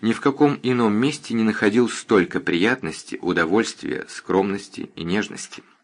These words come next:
Семьдесят третье. Природа есть единая, и ничего нет ей равного. Мать и черь себя самой.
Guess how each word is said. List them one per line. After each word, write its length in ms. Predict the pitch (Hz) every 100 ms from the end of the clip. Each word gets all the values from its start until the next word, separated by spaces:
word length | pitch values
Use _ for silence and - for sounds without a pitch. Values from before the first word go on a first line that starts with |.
| _ _ _ - - - - -
Семьдесят 640 | - - 175 180 160 151 139
третье. 540 | 92 90 90 90 85
Природа 440 | 82 107 135 185 160
есть 400 | 135 139 135 101
единая, 800 | 107 117 87 92 87 85 87 85
и 120 | -
ничего 500 | 104 107 - 127 143
нет 300 | 151 131 131
ей 420 | 127 101 113 110 -
равного. 680 | - 87 80 76 67 55 50 - - -
Мать 400 | 95 98 95 -
и 140 | 85
черь 480 | 80 - - 120 143
себя 400 | 139 139 107 104
самой. 560 | 107 110 95 67 -